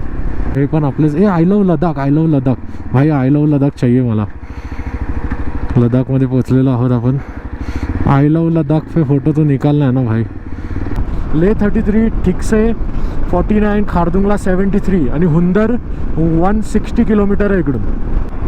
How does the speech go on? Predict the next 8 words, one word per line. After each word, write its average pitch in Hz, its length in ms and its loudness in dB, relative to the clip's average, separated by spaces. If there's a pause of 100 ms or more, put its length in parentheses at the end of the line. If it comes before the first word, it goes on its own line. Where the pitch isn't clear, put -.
(140)
दारच्या 165 420 0
टू 202 220 0
फिफ्टी 208 360 0
एट, 175 180 2
चंडीगड 190 680 0
सेव्हन 185 420 0
वन 185 200 2
थ्री. 123 160 0